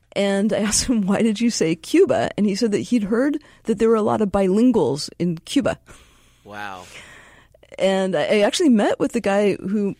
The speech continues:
Speaker 1: interviewed Mark in Hon-, in San Pedro Sula, and he confirmed the story and actually gave me the paperwork that Mark filled out saying that he was, you know, they helped him fill out that said he was from Cuba. And I asked Mark, I said, "Do you know where Cuba is?" And he said, "No."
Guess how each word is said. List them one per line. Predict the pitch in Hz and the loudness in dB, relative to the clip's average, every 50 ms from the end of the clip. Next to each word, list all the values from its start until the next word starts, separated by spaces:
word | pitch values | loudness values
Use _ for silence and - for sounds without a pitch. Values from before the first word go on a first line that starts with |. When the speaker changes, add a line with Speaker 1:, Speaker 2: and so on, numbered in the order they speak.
| _ _ - | _ _ -4
Speaker 1:
interviewed | - 220 269 311 254 220 196 165 | 0 2 2 2 2 0 -2 -2
Mark | 170 170 165 175 180 - | 0 0 0 0 -2 -2
in | - - 190 208 | -4 -2 -2 -2
Hon-, | 208 202 175 175 - | -2 -2 -4 -4 -6
in | - 170 180 | -6 -6 -6
San | - - 185 | -4 -4 -4
Pedro | 185 220 190 170 165 170 | -2 -2 -2 -2 -2 -4
Sula, | 170 - - 208 226 190 143 139 151 | -4 -4 -2 0 0 2 2 2 0
and | - - 175 170 151 | 0 0 -2 -2 -2
he | 170 160 214 208 | -2 -2 -4 -6
confirmed | 208 - - 196 190 - - 190 220 240 220 | -4 -2 -4 -4 -4 -2 -2 0 2 2 2
the | 196 202 | 2 0
story | - - - 226 220 | -2 -2 -2 0 0
and | 170 | 0
actually | 165 185 - - 185 | -2 -2 -2 -4 -4
gave | 170 156 165 185 180 | -2 0 -2 0 0
me | 202 185 | 0 -2
the | 190 | -2
paperwork | 190 - 214 226 240 - 254 196 139 123 - - | -2 -2 -2 -2 0 0 -2 0 0 -2 -2 -2
that | 147 117 - | -4 -2 0
Mark | 147 160 175 - - | 0 -2 -2 -4 -6
filled | - 185 165 160 | -4 -4 -2 0
out | 185 196 170 127 - | 0 0 0 0 -2
saying | - - 147 160 175 160 151 120 | -2 -4 -2 -2 0 -2 -2 -2
that | 170 156 - | -2 -2 -2
he | 170 185 170 | -2 -4 -2
was, | 156 160 160 - - - - | -2 -2 -4 -4 -8 -10 -4
you | 180 180 | -2 -2
know, | 160 | 0
they | 156 165 175 | 0 -2 -2
helped | 170 202 202 - - | 0 -2 -2 -2 -4
him | 190 175 | -8 -6
fill | - 151 123 120 | -2 -2 0 0
out | 131 131 127 - | 0 0 -2 -2
that | 165 - - | -4 -6 -4
said | - 165 | -4 -4
he | 170 156 | -2 -4
was | 160 - | -6 -4
from | - 151 | -6 -8
Cuba. | - - 262 247 170 151 - - - - - - | -4 -2 -2 0 0 -2 -4 -12 -20 -20 -16 -8
And | - 185 | -4 -4
I | |
asked | 196 285 392 453 - - | -2 -2 -2 -2 -4 -2
Mark, | 208 160 175 - | -2 -2 -2 -2
I | 196 | -2
said, | 196 226 - - | -2 -4 -4 -6
"Do | - 180 190 | -10 -6 -2
you | 247 403 494 | -2 0 0
know | 311 165 180 | 2 0 0
where | 247 320 - | 0 -2 -4
Cuba | - - 247 220 226 | -4 -4 -4 -2 0
is?" | - 202 254 247 | 0 -2 -2 -4
And | 233 226 | -4 -4
he | 214 | -4
said, | - - 202 180 | -2 -2 -2 -2
"No." | 180 139 123 139 - 277 | -2 -2 -2 -2 -2 -4